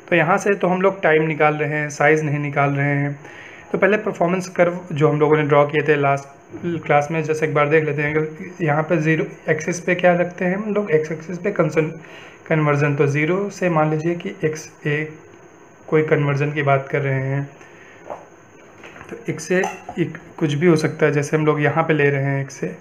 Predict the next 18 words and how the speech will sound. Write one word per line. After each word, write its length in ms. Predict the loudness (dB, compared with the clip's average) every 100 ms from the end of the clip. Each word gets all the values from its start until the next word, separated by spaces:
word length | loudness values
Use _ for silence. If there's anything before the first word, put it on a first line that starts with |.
| -20 -20 -20 -20 -20 -20 -20 -8
एक्स 280 | -6 -4 0
ए 60 | 2
के 100 | 4
बाद 180 | 4 4
भी 100 | 2
कन्वर-, 440 | 2 2 0 -4 -2
conversion 360 | 0 2 2 2
हो 100 | 4
रहा 100 | 4
होगा, 200 | 4 2
लेकिन 200 | 0 0
हम 120 | 2
लोग 140 | 2
zero 240 | 4 4 2
to 160 | 0 0
X 320 | -2 -4 0
ए 80 | 0
के 200 | 2 0